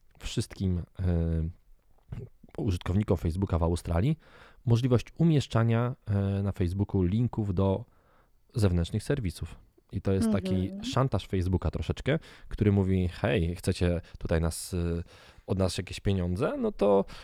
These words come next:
Speaker 1: y, my właśnie pójdziemy w bre-, w, w poprzek tego wszystkiego, a, albo nawet zupełnie nie, nie tyle w poprzek, co w drugą stronę i zabronimy wam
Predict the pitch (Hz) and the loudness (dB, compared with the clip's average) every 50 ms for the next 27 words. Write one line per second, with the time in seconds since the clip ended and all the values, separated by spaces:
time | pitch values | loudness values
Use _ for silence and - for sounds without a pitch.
0 | - - - 175 165 165 165 170 170 175 226 294 302 269 233 190 156 135 139 131 | -16 -10 -8 -6 -4 -4 -4 -6 -8 -8 -10 -10 -6 -2 0 2 2 2 2 0
1 | - - 135 123 117 107 - - 104 98 95 101 98 95 90 85 82 87 90 101 | 0 0 0 0 0 0 0 0 0 2 4 2 2 4 2 0 0 -2 2 4
2 | 120 135 127 123 - 135 123 120 117 117 113 110 104 113 104 - - 135 - - | 4 4 4 2 -2 -2 0 2 2 2 2 2 2 2 0 0 0 -4 -2 0
3 | 143 127 - - 127 120 120 - - 123 - - 123 117 120 113 113 117 - - | -2 -2 0 -2 -2 -2 -2 -4 -4 -10 -6 -4 -4 -2 0 0 0 -2 -4 -8
4 | - - - - - 101 101 98 95 92 90 104 98 92 87 90 82 85 90 90 | -18 -20 -20 -8 -4 -2 -2 0 0 0 2 2 2 2 2 2 0 -2 -4 -6
5 | 98 - - 92 90 87 87 87 87 85 85 85 85 80 90 92 90 85 85 90 | -6 -2 -2 0 0 0 0 0 -2 -2 0 -2 -2 -2 -2 -2 -2 -2 -2 -2
6 | 87 85 - 98 - - 98 - - 90 90 95 98 92 90 85 - - 113 120 | -4 -4 -4 -6 -6 -6 -8 -8 -6 -4 -2 -2 0 0 0 -2 -2 -2 0 0
7 | 123 120 113 - 110 104 104 - - - - - - - 147 196 - 165 113 104 | 0 0 -2 -2 -2 -4 -4 -6 -10 -20 -20 -16 -2 2 2 4 6 6 6 6
8 | 95 98 95 92 95 98 98 | 6 4 2 2 0 0 -2